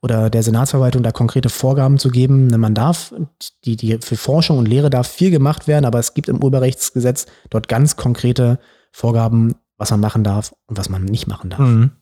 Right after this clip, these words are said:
Speaker 1: Nochmal jetzt mit, was, was die Schule veröffentlichen darf. Es gab gerade einen Fall, der wurde auch vom Europäischen Gerichtshof entschieden.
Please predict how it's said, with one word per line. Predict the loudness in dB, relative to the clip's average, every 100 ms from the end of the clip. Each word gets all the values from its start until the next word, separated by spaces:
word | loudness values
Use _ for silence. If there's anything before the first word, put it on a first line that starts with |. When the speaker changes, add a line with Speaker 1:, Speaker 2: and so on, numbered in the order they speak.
| -6
Speaker 1:
Nochmal | -2 0 0
jetzt | -2 -4 -6 -4
mit, | -2 -2 -6
was, | -6 -4
was | -2 -2 -2
die |
Schule | 0 2 2
veröffentlichen | 0 -4 -6 -4
darf. | -6 -6
Es | -6
gab | -6 -4
gerade | -4
einen | -4
Fall, | -2 0 2
der | 2
wurde | 0 0
auch |
vom | 0 0
Europäischen | 0 0 0 0 0
Gerichtshof | 0 0 -2
entschieden. | 0 0 2 2